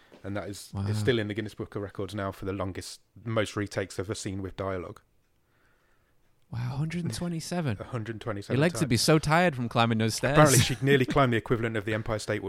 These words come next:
Speaker 1: Building, but climbed it backwards.
Speaker 2: Wow.
Speaker 1: <laughs>
Speaker 2: Well, that's impressive.
Speaker 1: <laughs> So it's no wonder she was exhausted.
Speaker 2: Yeah, I, I'm not surprised it took five years to shoot this film.
Speaker 1: Yeah, no, not at all.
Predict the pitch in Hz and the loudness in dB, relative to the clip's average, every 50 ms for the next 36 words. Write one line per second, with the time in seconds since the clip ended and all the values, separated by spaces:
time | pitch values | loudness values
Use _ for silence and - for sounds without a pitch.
0 | - - 87 87 85 80 82 87 85 85 - - - 90 90 - - - 85 - | -8 -6 -6 -6 -6 -6 -10 -10 -12 -14 -14 -10 -10 -10 -10 -8 -6 -6 -6 -6
1 | - - 82 - _ - - - _ _ _ _ _ _ _ _ _ _ _ _ | -6 -12 -12 -12 _ -18 -20 -20 _ _ _ _ _ _ _ _ _ _ _ _
2 | - - - - - 165 - - 107 104 117 120 110 - - - - - - - | -14 -14 -10 2 2 2 2 2 -2 0 6 8 6 8 10 8 8 8 6 -16
3 | - _ - _ - 156 180 240 - 208 143 - 156 202 202 - - 151 - 170 | -20 _ -18 _ -2 -2 -2 0 -2 -2 0 2 2 0 0 0 -4 -4 0 0
4 | 139 - - 220 208 - - - - - - - - - - - - _ _ - | 0 6 8 8 8 6 2 -6 -14 -14 -14 -14 -16 -12 -12 -12 -12 _ _ -10
5 | - - 143 _ - - - - 123 117 110 - - 156 156 143 151 156 143 135 | -10 -10 -12 _ -20 -16 -8 -6 -6 -6 -6 -4 2 4 6 8 8 6 6 4
6 | - 131 113 104 113 101 98 113 113 113 - - - 90 76 - - - 151 185 | 4 4 4 4 2 0 2 2 2 2 0 -2 -6 -8 -8 -8 -2 2 4 4
7 | 175 - 135 143 - - 151 160 175 170 - - 175 - - 147 143 143 131 139 | 4 6 4 4 6 6 6 8 8 6 6 4 0 2 4 4 4 4 2 2
8 | - - - - - - 135 135 131 123 131 131 127 123 - 123 - - 135 120 | -4 -4 -6 -6 0 2 4 4 4 4 4 2 2 2 0 -4 -4 -2 -2 -2
9 | - 110 - - - 127 151 160 127 - _ _ - 123 131 - - - - 113 | -2 -4 -6 0 2 4 4 4 2 -2 _ _ 0 0 0 0 0 -8 -6 -6
10 | 120 104 101 107 - - - 113 107 87 | -4 -4 -4 -6 -8 -6 -6 -6 -6 -6